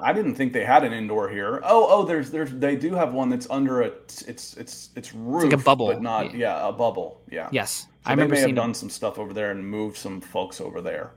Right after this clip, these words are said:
Speaker 1: Um,
Speaker 2: Yeah.
Speaker 1: and <laughs> Nathan says, "I hope the practices start on time tomorrow." Me too. I hope they do as well. Um,
Speaker 2: Yep.
Speaker 1: again, 'cause it, it cuts into your, uh,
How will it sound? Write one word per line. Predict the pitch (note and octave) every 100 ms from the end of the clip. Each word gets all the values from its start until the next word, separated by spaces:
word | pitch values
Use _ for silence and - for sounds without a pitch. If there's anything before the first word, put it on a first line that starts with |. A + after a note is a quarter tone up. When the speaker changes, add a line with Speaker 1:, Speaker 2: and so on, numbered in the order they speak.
| _ _ - _ _ -
Speaker 1:
Um, | G#2 G2 F#2 F2+ E2+ -
Speaker 2:
Yeah. | -
Speaker 1:
and | A2
<laughs> | G2
Nathan | C3+ B2 A2+
says, | - G2+
"I | G2
hope | A#2+
the | A#2
practices | - A#2 A2+ G2+
start | - G#2+ G#2+
on | G2+
time | G2 G2+
tomorrow." | G#2 F#2
Me | G#2 G3+
too. | C4+ C#4 D4+ -
I | -
hope | - -
they | F#3
do | D#3+ F#3
as | F3 D#3
well. | A2 - - _ _ _ _ _ -
Um, | G#2 G#2 G#2
Speaker 2:
Yep. | F2+ F2+ _ _ -
Speaker 1:
again, | A#2+ C3 A#2 F2+
'cause | - G2+
it, | G#2+ -
it | -
cuts | C3 A#2+
into | A#2 - A#2
your, | A2 G#2+ G#2
uh, | G2+ F#2+ F#2